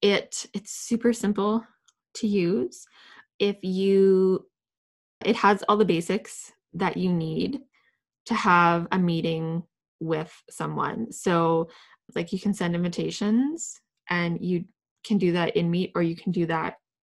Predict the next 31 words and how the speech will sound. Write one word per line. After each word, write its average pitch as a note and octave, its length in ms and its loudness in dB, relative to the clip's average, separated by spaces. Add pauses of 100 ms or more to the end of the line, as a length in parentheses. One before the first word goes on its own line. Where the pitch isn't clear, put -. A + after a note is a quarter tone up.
you F3 100 -6
know, D#3+ 120 -4
by E3 200 -2
setting D#3+ 320 -4
up E3 100 -8
a E3+ 40 -6
calendar D#3+ 360 -4
invitation. F3 480 -4
I'll F3 80 -2
talk F3 240 -8
more E3 100 -4
about D#3+ 240 -6
that - 220 -6
in D#3 100 -6
a E3+ 60 -6
second. - 400 -10 (600)
You E3+ 200 -6
can E3 420 -4
share D#3+ 240 -6
your D3+ 140 -4
screen. A#3+ 720 2 (420)
There E3+ 220 0
is D#3 380 -4
a - 40 -12
chat - 320 0
function. F3+ 1000 -2
You D#3+ 160 -8
can, D#3 640 -8 (160)
you F3 120 -6
know, D#3+ 280 -6
mute. F#3 400 0